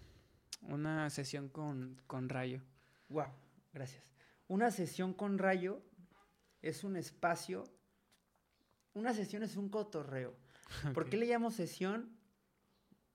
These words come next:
Speaker 2: Quería nombrarlo ahora sí que de una manera nueva. No es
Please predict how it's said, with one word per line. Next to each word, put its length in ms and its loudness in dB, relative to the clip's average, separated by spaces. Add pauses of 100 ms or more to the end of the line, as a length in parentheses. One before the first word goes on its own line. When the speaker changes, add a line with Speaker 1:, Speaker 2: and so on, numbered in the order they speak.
(320)
Speaker 2:
Quería 280 4
nombrarlo 580 4
ahora 180 2
sí 160 -8
que 460 0 (400)
de 180 -2
una 200 0
manera 800 4
nueva. 480 -2 (960)
No 260 2
es 240 -4